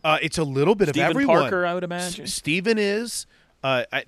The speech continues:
Speaker 1: I, I brought that up with Jordan Thomas today in one of the interviews that we'll play on Friday's podcast. <laughs> I s-,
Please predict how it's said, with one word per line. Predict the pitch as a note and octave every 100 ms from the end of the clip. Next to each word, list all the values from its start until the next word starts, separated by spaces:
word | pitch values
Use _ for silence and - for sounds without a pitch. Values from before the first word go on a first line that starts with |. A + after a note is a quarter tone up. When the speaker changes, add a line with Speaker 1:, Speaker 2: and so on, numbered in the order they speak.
| C3 -
Speaker 1:
I, | D#3+ D#3
I |
brought | E3+ C4+
that | C4 A#3
up | G#3+
with | E3+
Jordan | E3+ F3 D3+
Thomas | D3 D3+ G2+ -
today | - B2 A2
in | C3
one | D#3
of |
the | C#3+
interviews | C#3+ C#3 C3 A#2+
that | A#2+
we'll | A#2+
play | - C#3+
on | C3 A2
Friday's | - B2 C3 A2+
podcast. | - G2 F#2+ A2 F#2 F2 - - - _
<laughs> | A#2+ - F#3 -
I | C#3+
s-, | C#3+